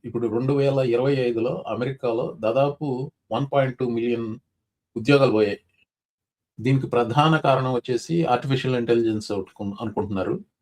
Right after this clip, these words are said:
అలాగే రెండోది టారిఫ్స్ వల్ల కూడా, అంటే ఎకానమీ స్లో అవటం వల్ల కూడా ఉద్యోగాలు పోతున్నాయి. ఆ ట్రెండ్ అలాగే యాక్సలరేట్ అవుతుంది ఆర్టిఫిషియల్ ఇంటెలిజెన్స్‌కి సంబంధించింది.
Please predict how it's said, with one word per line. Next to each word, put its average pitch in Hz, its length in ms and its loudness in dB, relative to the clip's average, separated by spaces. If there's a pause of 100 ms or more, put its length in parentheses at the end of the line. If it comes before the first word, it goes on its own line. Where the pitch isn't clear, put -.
(260)
అలాగే 135 380 4
రెండోది 131 580 2
టారిఫ్స్ 156 380 4
వల్ల 143 180 6
కూడా, 139 260 4
అంటే 139 280 4
ఎకానమీ 143 420 2
స్లో 135 340 2
అవటం 135 200 0
వల్ల 131 160 2
కూడా 131 240 0
ఉద్యోగాలు 127 500 2
పోతున్నాయి. 107 380 -4 (1800)
ఆ 147 200 8
ట్రెండ్ 170 300 2
అలాగే 175 260 8
యాక్సలరేట్ 160 520 4
అవుతుంది 123 320 2
ఆర్టిఫిషియల్ 123 460 -4
ఇంటెలిజెన్స్‌కి 110 640 -4
సంబంధించింది. 98 640 -8